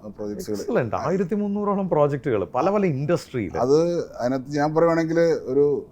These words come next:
Speaker 1: നയൻറ്റി നയൻ പെർസെൻറ്റേജും റെഫറൻസ് മാത്രമാണ്.
Speaker 2: വേറെ ഒന്നുമില്ല, താങ്കൾ ഒരു സെയിൽസ് ടീമിനെ വെക്കുകയോ
Speaker 1: ഒന്നുമില്ല.
Speaker 2: ബ്രാൻഡ് ചെയ്യുകയോ, ഉം, സെ-, മാർക്കറ്റിംഗ് ചെയ്യുകയോ ഒന്നും ചെയ്തിട്ടില്ല.
Speaker 1: ഒരു
Speaker 2: ഇതെല്ലാം
Speaker 1: ശരിക്കും
Speaker 2: റഫറലാണ്.
Speaker 1: ഓഫീസിനൊരു ബോർഡ് പോലും ഇതുവരെ വെച്ചിട്ടില്ല.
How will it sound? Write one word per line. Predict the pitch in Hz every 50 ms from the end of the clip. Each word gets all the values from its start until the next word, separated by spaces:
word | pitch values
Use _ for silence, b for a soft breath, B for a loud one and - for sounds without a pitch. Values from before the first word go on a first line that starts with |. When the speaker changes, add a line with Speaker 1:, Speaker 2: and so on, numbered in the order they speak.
| - -
Speaker 1:
നയൻറ്റി | 110 117 123 131 135 143 147 156
നയൻ | 147 143 151 156
പെർസെൻറ്റേജും | 143 139 147 135 - 147 135 135 139 139 139 127
റെഫറൻസ് | 117 110 - 117 117 110 - 104
മാത്രമാണ്. | 95 90 82 82 78 73 - - -
Speaker 2:
വേറെ | 156 180 208
ഒന്നുമില്ല, | 208 220 220 202 180
താങ്കൾ | 139 117 113 117 117
ഒരു | 110
സെയിൽസ് | 107 117 117 107 - -
ടീമിനെ | 117 110 107 107
വെക്കുകയോ | 107 104 107 117 113
Speaker 1:
ഒന്നുമില്ല. | 113 104 -
Speaker 2:
ബ്രാൻഡ് | 104 104 104 107 113
ചെയ്യുകയോ, | 113 110 107 107 110 113 110 98 - b b b b b b 101
ഉം, | 101 98 92 107
സെ-, | 110 110 110 107 98
മാർക്കറ്റിംഗ് | 110 110 113 107 110 117 117 113
ചെയ്യുകയോ | 113 127 147
ഒന്നും | 151 170 196 143
ചെയ്തിട്ടില്ല. | 170 156 143 135 - 90 87 87
Speaker 1:
ഒരു | 95 127 135 156
Speaker 2:
ഇതെല്ലാം | 160 180 208 214
Speaker 1:
ശരിക്കും | 175 175 - 170
Speaker 2:
റഫറലാണ്. | 196 208 196 175 123 90 - -
Speaker 1:
ഓഫീസിനൊരു | - - - 131 - 165 160 156 170 175 170 170
ബോർഡ് | 165 156 147 151 151 160
പോലും | 156 156 151 156
ഇതുവരെ | 143 139 139 139
വെച്ചിട്ടില്ല. | 135 117 131 113 101 87 85 98 -